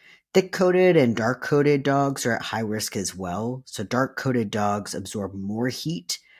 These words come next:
while thick-coated dogs will keep their heat trapped under their fur. All right, let's talk about how pets get heat stroke.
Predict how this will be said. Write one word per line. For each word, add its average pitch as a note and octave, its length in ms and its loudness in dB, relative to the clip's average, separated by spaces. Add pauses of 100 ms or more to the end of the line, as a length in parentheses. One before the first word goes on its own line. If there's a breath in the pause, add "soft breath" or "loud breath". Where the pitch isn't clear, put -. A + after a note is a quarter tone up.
(180 soft breath)
while A2 300 -4
thick-coated B2+ 480 0
dogs G#2 560 -4
will G2 160 -4
keep - 240 -10
their F#2+ 140 -8
heat - 260 -10
trapped - 580 -4
under F2+ 220 -8
their E2 160 -10
fur. B1+ 340 -12 (1500)
All A2 80 -4
right, C3+ 60 2
let's E3+ 140 2
talk G3+ 180 -2
about F#3+ 180 8
how E3 360 2
pets - 420 -6
get B2 340 -2
heat - 260 -8
stroke. F#2+ 480 -8